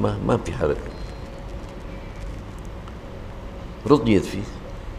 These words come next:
إذا رضيت فيه صح العقد، أما إذا هي ما رضيت ما بصح.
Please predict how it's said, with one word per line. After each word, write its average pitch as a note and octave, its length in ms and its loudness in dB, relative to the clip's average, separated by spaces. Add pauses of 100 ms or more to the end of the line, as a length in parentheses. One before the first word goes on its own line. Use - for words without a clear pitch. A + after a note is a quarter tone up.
(2000)
إذا F#2 180 10
رضيت A2+ 420 8
فيه A#2 240 4
صح - 440 2
العقد، D#2+ 440 4 (3000)
أما G2 240 8
إذا G#2 180 8
هي A#2+ 220 10
ما G#2 200 8
رضيت A#2 420 8 (340)
ما F2+ 100 6
بصح. - 380 0